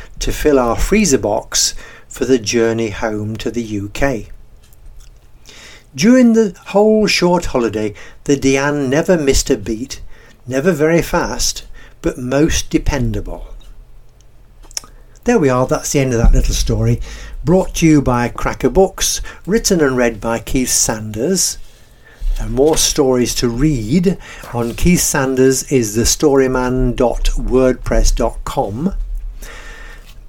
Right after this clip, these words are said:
More free audio stories on this Buzzsprout site,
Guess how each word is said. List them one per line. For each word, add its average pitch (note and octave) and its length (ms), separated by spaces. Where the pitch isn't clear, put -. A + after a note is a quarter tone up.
More F#3+ 220
free F3 340
audio F#3 380
stories C3+ 500
on C3+ 300
this C3+ 320
Buzzsprout A#2 880
site, A2+ 680